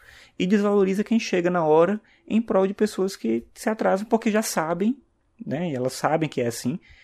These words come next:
que não começa mesmo na hora. Então tem gente que deliberadamente, sabendo que começa duas horas, "Ah, vou chegar às duas e meia, ah, vou chegar às três horas", ah, sei lá, "não vou chegar na hora", enfim, né?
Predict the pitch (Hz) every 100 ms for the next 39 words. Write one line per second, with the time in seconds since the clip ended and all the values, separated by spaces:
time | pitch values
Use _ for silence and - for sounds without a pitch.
0 | _ - 233 240 220 185 - 165 147 156
1 | 151 113 107 - - - 165 190 196 180
2 | - 202 180 190 208 220 190 165 165 -
3 | 180 147 139 139 - 139 131 139 135 151
4 | 202 147 135 160 147 139 147 147 113 -
5 | - 147 123 - 123 131 - - 127 113
6 | - - - 175 123 _ - - - _
7 | 160 185 202 190 165 170 135 120 113 120
8 | 127 - 120 127 147